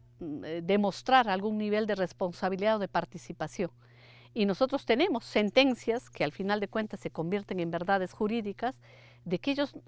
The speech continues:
no tienen responsabilidad y no s-, no son terroristas. Sentencias contra el Grupo Colina, las sentencias de la Corte Interamericana, las sentencias contra Fujimori, que nadie les da valor.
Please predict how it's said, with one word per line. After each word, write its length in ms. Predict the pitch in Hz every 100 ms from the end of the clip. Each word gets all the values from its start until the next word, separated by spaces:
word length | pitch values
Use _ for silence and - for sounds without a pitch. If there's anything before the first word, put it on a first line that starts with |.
| -
no 180 | 233
tienen 340 | 269 339 269 196
responsabilidad 680 | 190 - 190 214 202 220 240
y 120 | 220
no 200 | 220 240
s-, 200 | - 233
no 140 | 240
son 180 | 247 247
terroristas. 520 | 226 240 320 - 156
Sentencias 580 | - 170 190 185 180 175 -
contra 220 | 180 170
el 60 | 175
Grupo 220 | 190 175
Colina, 460 | 233 254 254 233 202
las 140 | 175
sentencias 540 | 170 175 196 190 190 - - - -
de 80 | 185
la 100 | 165
Corte 240 | 208 196
Interamericana, 800 | 185 175 170 175 202 269 277 233
las 120 | 180
sentencias 440 | 185 185 202 196 -
contra 300 | 175 170 160
Fujimori, 560 | 180 - 226 269 208 - - - - -
que 120 | 214
nadie 240 | 269 277
les 140 | 220 208
da 120 | 233
valor. 360 | 214 285 233